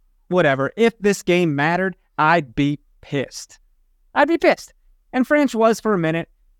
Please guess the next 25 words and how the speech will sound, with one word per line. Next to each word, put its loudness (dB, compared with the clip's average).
Some 2
of 2
the 0
gals 2
came -2
over, 0
patted 0
her 0
on -2
the -6
back, -2
you -4
know, -6
"Chin 0
up, 0
let's -12
go 0
to 4
halftime, -2
come -4
out 0
and -8
whoop -6
their -2
ass." -6